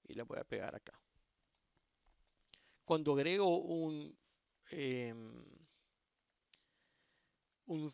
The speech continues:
file image source, ya no leo las imágenes como,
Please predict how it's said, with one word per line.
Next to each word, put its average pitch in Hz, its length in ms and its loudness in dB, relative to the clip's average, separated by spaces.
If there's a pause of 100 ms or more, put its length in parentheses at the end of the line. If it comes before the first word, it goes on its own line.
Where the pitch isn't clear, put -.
(120)
file 180 400 6
image 123 320 -4 (600)
source, - 500 -10 (880)
ya 147 880 4 (480)
no 143 240 -4
leo 143 240 2
las 151 240 0
imágenes 139 460 -2
como, 113 1000 -4